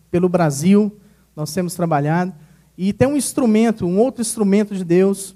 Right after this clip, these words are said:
é a Escola de Transformação. Né, nós estamos aqui no décimo módulo, Rony? É o décimo, décimo módulo da nossa Escola de Transformação, uma pós-graduação em transformação, em teologia e transformação social. E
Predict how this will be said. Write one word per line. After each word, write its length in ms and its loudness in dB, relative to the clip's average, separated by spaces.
é 200 6
a 100 6
Escola 440 4
de 80 -2
Transformação. 800 0
Né, 140 -2
nós 220 2
estamos 340 2
aqui 260 0
no 220 2
décimo 480 0
módulo, 460 0
Rony? 340 -2
É 80 -4
o 60 -2
décimo, 420 -2
décimo 600 0
módulo 460 6
da 140 2
nossa 240 0
Escola 340 2
de 60 -14
Transformação, 580 -2
uma 220 0
pós-graduação 1200 2
em 140 0
transformação, 1000 0
em 500 -2
teologia 480 2
e 40 -2
transformação 600 -2
social. 480 -6
E 560 0